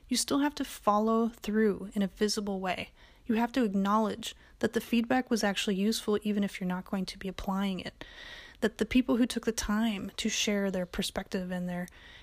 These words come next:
experiences had value in creating improvements for your company. The most important thing a leader can do is to create a culture where negative information or unpleasant realities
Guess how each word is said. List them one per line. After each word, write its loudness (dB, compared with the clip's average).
experiences 0
had 0
value 2
in 4
creating 4
improvements 0
for -2
your -4
company. -6
The 8
most 6
important 4
thing 4
a 2
leader 4
can 0
do -6
is 2
to 0
create 2
a -4
culture 0
where 0
negative 4
information -2
or -4
unpleasant 2
realities -4